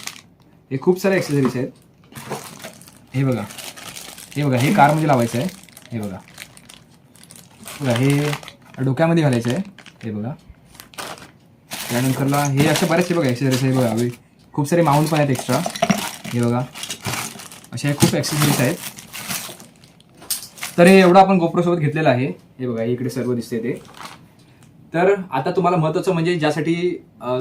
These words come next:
तुम्ही प्रतीक्षा करत होता ते म्हणजे GoPro-ची क्लॅरिटी. ते तुम्हाला दाखवतो मी कॅमेरा यूज करून, कसा कॅमेरा यूज होतो, त्यात काय काय फीचर्स आहेत वेगवेगळे, ते तुम्हाला आता पाहायला मिळणार आहेत. तर चला सुरुवात करूया आपण आता. तर मित्रांनो,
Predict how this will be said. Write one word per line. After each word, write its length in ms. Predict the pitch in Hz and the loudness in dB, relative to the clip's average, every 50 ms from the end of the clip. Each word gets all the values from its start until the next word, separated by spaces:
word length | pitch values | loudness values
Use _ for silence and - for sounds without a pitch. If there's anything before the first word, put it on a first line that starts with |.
| 127 | -2
तुम्ही 160 | 135 143 160 160 | 0 0 0 0
प्रतीक्षा 360 | 156 147 139 147 151 160 156 | -2 -2 0 0 0 0 0
करत 160 | 151 147 143 | 0 0 0
होता 280 | 139 131 123 127 135 143 | 0 0 -2 -2 -4 -2
ते 40 | |
म्हणजे 360 | 147 147 139 135 143 156 190 - - - - - - - - | -2 -2 0 0 0 -2 -2 -4 -12 -20 -20 -20 -20 -6 -4
GoPro-ची 360 | 147 156 156 175 170 170 196 | -4 -2 -2 -4 -2 -2 -2
क्लॅरिटी. 460 | 185 170 170 165 156 143 151 165 185 | 0 0 0 0 0 0 0 -2 0
ते 80 | 156 139 | -2 0
तुम्हाला 220 | 139 139 139 143 | 0 0 0 2
दाखवतो 340 | 139 - - - 156 156 160 | 2 0 0 -2 -4 -4 -2
मी 180 | 147 147 175 185 - - - - - - - - | -2 -2 -4 -6 -10 -18 -20 -20 -20 -20 -14 -8
कॅमेरा 240 | 131 131 139 143 143 | -4 -2 0 2 2
यूज 160 | 143 143 143 | 2 2 0
करून, 260 | - - 143 139 165 175 - - - - - - - | -2 -2 -2 -2 -2 -4 -8 -12 -20 -20 -20 -10 -10
कसा 260 | 143 139 - 170 165 | -6 0 2 2 2
कॅमेरा 360 | 165 - - 139 139 143 151 | 2 0 -2 -2 2 2 2
यूज 140 | 147 139 139 | 2 2 0
होतो, 260 | 147 139 135 131 - | -4 -2 0 -2 0
त्यात 120 | 127 131 127 - | 0 -2 -4 -4
काय 120 | 139 127 127 | -4 -4 -2
काय 100 | 151 143 | -4 -4
फीचर्स 340 | 143 135 127 151 139 - | -6 -6 -6 -6 -6 -4
आहेत 100 | 139 127 | -4 -2
वेगवेगळे, 380 | 131 127 120 117 117 113 117 127 | -2 -2 -2 -4 -6 -6 -6 -8
ते 380 | 139 - - - _ - - 135 | -8 -10 -18 -20 _ -10 -6 -2
तुम्हाला 220 | 139 143 139 143 | 0 0 0 0
आता 80 | 147 143 | 0 0
पाहायला 200 | 143 139 147 151 | 0 0 2 0
मिळणार 240 | 156 143 131 120 | 0 -2 -2 -4
आहेत. 120 | 117 127 175 - - - - _ _ _ - - - _ - | -6 -8 -8 -10 -14 -20 -20 _ _ _ -20 -20 -20 _ -10
तर 40 | 151 | -2
चला 200 | 147 196 196 214 | 0 2 0 0
सुरुवात 320 | - - - 151 156 - - | -2 -2 -2 -2 -2 -2 -2
करूया 160 | 156 156 147 | -2 -2 -2
आपण 160 | 143 139 131 | -2 -2 -6
आता. 180 | 123 120 131 - - - _ _ _ _ _ _ _ _ _ _ _ _ - - - _ | -8 -8 -8 -10 -10 -12 _ _ _ _ _ _ _ _ _ _ _ _ -20 -20 -12 _
तर 60 | 143 | -2
मित्रांनो, 460 | 143 151 147 185 185 - 165 185 208 | 0 0 2 2 2 2 2 0 -2